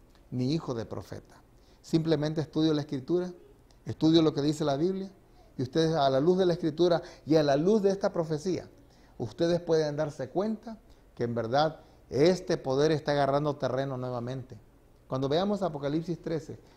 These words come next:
vamos a ver el momento cuando se le da este poder a esta bestia, que nuevamente retoma el camino y quiere nuevamente gobernar al mundo. De hecho, ya lo está haciendo.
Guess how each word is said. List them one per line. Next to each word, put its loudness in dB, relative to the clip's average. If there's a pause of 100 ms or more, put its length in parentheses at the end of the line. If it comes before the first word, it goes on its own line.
(120)
vamos -2
a -2
ver -4 (220)
el 0
momento 0 (340)
cuando 0
se -2
le 0
da 2 (320)
este 2
poder 2
a 4
esta -2
bestia, -2 (280)
que -4
nuevamente 0 (300)
retoma 4
el 0
camino -2 (320)
y -6
quiere 2 (320)
nuevamente 0
gobernar -2
al -6
mundo. -6
De 0
hecho, -4
ya 0
lo -2
está -6
haciendo. -8